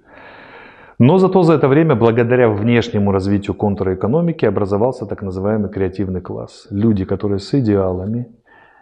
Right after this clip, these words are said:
люди, которые пусть односторонне, но образованы, люди, которые путаются в концепциях ещё пока, но хотят чего? Разумного, доброго, вечного.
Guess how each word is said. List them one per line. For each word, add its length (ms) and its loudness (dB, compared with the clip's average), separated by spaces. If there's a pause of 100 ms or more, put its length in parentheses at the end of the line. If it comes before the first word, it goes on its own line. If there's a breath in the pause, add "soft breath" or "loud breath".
(120)
люди, 300 2
которые 400 -2
пусть 220 -2
односторонне, 680 -2
но 180 2
образованы, 760 -4 (640 soft breath)
люди, 220 2
которые 260 0
путаются 440 -2
в 40 -8
концепциях 680 -4
ещё 240 -6
пока, 380 -4
но 140 -4
хотят 560 -6
чего? 400 -14
Разумного, 520 -4
доброго, 340 -4
вечного. 400 -12